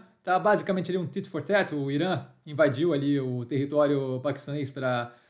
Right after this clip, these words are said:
atacar um grupo insurgente que eles falaram, o Paquistão deu a mesma justificativa e atacou um grupo dentro do Irã. Não vejo ali, é, es-, é, isso escalando até o momento, tá? Só o incômodo ali de um cutucando o outro, é, nesse momento de maior tensão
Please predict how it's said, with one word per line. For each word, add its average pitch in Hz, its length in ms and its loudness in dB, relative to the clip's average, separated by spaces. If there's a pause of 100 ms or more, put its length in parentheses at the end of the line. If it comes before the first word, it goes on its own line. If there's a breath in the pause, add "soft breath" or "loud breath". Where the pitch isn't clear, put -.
(140 loud breath)
atacar 156 340 2
um 139 140 -2
grupo 131 560 -2
insurgente 127 540 -2
que - 80 -10
eles 123 100 -14
falaram, 208 480 2
o 175 60 -4
Paquistão 175 420 -4
deu 160 160 4
a 151 40 6
mesma 147 500 -2 (260 soft breath)
justificativa 175 720 0
e - 20 2
atacou 165 260 0
um 160 60 -2
grupo 151 300 0
dentro 151 260 -4
do 156 80 -8
Irã. 165 640 2
Não 170 180 0
vejo 165 240 8
ali, 123 500 -2
é, 104 240 -16
es-, - 220 -10
é, 127 220 -6
isso 139 160 -6
escalando 165 640 2
até 156 100 -4
o 165 60 -6
momento, 233 320 -4 (480 soft breath)
tá? 180 160 2
Só 220 400 6
o 202 40 4
incômodo 185 520 4
ali 151 180 2
de 123 480 -2 (320)
um 190 220 2
cutucando 185 560 -2
o 147 40 2
outro, 165 300 -4 (460 soft breath)
é, 147 260 4
nesse 175 280 4
momento 170 260 0
de 151 80 -8
maior 160 220 4
tensão 156 480 -6